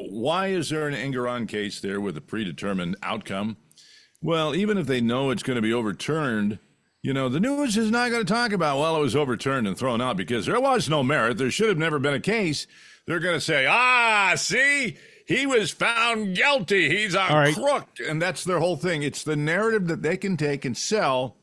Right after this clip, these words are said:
Speaker 1: even after it's overturned, which may be after the election.
Speaker 2: All right, it's time now to delve in the area of, ooh, I,
Speaker 1: Uh-oh.
Speaker 2: dare I say conspiracy? <laughs>
Speaker 1: All right, go ahead.
Speaker 2: But it's Saturday, you know?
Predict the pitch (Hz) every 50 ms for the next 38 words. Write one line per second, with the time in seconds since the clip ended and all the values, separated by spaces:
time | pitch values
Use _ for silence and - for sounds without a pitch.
0 | _ _ _ _ _ - 185 214 196 185 170 165 160 - - 147 123 - 135 139
1 | 123 120 - - 185 - 135 135 135 - - _ _ _ _ - 120 - - -
2 | 110 143 202 220 170 127 120 131 175 190 185 - 135 131 160 190 220 247 269 233
3 | - - - 69 - - _ - 92 90 92 107 120 120 113 - - 160 170 175
4 | 175 165 156 147 147 143 143 143 147 147 123 - - 139 131 123 120 117 113 104
5 | 98 120 131 139 147 147 151 139 113 123 117 113 107 107 107 98 107 123 135 127
6 | 127 127 123 135 - - 101 101 101 98 92 87 - - _ _ _ _ _ _
7 | _ _ _ _ _ 120 123 156 185 180 160 117 95 82 73 - - - - _
8 | _ _ _ _ _ _ _ _ _ _ _ 98 - - 113 107 92 87 85 123
9 | 143 156 160 151 147 143 143 127 - - 156 139 143 131 - 147 131 110 101 -
10 | - - 127 123 139 147 151 175 - - - 135 170 147 - _ - 131 - -
11 | _ - 160 - - - - - 123 117 113 123 123 113 120 127 120 117 127 135
12 | 123 113 104 110 117 104 170 240 254 247 190 - - - 180 170 156 147 131 127
13 | 104 87 82 82 82 98 120 147 190 170 147